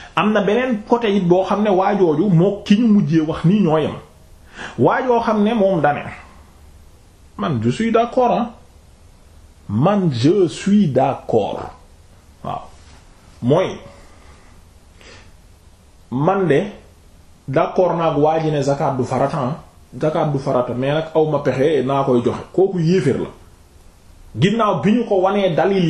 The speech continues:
yéeg yooyu yépp mu ne ma ne xam naa ko, mais dara damaa ñàkk pexe parce que bu ma ko jo-, joxul ñu nangu sama alal, surtout yow mii ñi nga wax lii,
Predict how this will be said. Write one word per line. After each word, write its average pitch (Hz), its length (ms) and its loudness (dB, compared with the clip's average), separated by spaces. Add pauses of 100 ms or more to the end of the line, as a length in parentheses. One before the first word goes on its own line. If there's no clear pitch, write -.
yéeg 170 200 2
yooyu 156 300 0
yépp 208 160 0
mu 160 200 2
ne 160 120 0
ma 127 160 0
ne - 120 -2
xam 175 260 -6
naa 135 180 -2
ko, 190 100 0
mais 180 360 -2 (380)
dara 180 380 0 (480)
damaa 147 360 0
ñàkk 165 300 -2
pexe 196 340 0
parce 170 220 -2
que 175 60 0
bu 165 80 0
ma 175 100 2
ko 175 240 2
jo-, 156 260 0 (100)
joxul 190 420 2
ñu 180 80 0
nangu 175 320 0
sama 165 200 2
alal, 196 520 0
surtout 185 360 0
yow 170 220 2
mii 175 500 2
ñi 165 140 2
nga 180 80 2
wax 170 220 2
lii, 180 440 -2